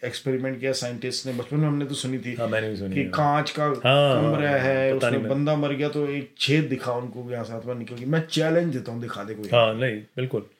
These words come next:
Speaker 2: मैंने बहुत deaths देखी हैं, जैसे आपने बोला, मैंने
Speaker 1: हाँ।
Speaker 2: कोई आत्मा, कुछ ऐसी चीज, कुछ paranormal, ऐसा आज तक कुछ नहीं देखा।
Speaker 1: अरे, मैं कह रहा हूँ, अ,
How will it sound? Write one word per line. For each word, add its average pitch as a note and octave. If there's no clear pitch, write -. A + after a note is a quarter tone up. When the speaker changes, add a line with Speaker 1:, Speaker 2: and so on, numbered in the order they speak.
Speaker 2:
मैंने D#3+
बहुत E3
deaths C3
देखी B2+
हैं, B2
जैसे A#2+
आपने A#2
बोला, A2
मैंने B2+
Speaker 1:
हाँ। B2
Speaker 2:
कोई B2+
आत्मा, A#2+
कुछ A#2
ऐसी A#2
चीज, A#2
कुछ -
paranormal, A#2
ऐसा A#2
आज C3
तक D3
कुछ -
नहीं A2
देखा। -
Speaker 1:
अरे, C4+
मैं A3+
कह G#3+
रहा G#3+
हूँ, G3
अ, C#3+